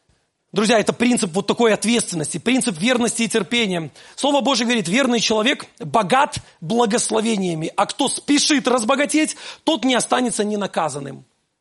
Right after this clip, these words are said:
Верность, терпение, друзья, терпение. Не спеши, пожалуйста, менять работу, поменяй свое отношение.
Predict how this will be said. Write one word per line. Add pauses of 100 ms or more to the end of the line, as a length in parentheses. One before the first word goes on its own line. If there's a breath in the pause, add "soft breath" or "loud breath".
(340)
Верность, (240)
терпение,
друзья, (200 soft breath)
терпение. (180 loud breath)
Не
спеши,
пожалуйста, (200 loud breath)
менять
работу, (240 soft breath)
поменяй
свое
отношение.